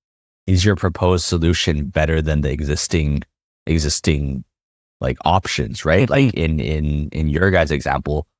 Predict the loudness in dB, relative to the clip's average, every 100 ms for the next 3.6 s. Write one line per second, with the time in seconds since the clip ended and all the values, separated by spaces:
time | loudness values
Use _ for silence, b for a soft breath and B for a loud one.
0 | _ _ _ 0 2 4 2 4 4 4
1 | 4 4 2 2 2 2 0 0 -2 0
2 | -2 -2 2 4 4 2 2 0 -2 -2
3 | -2 0 -2 0 -2 -4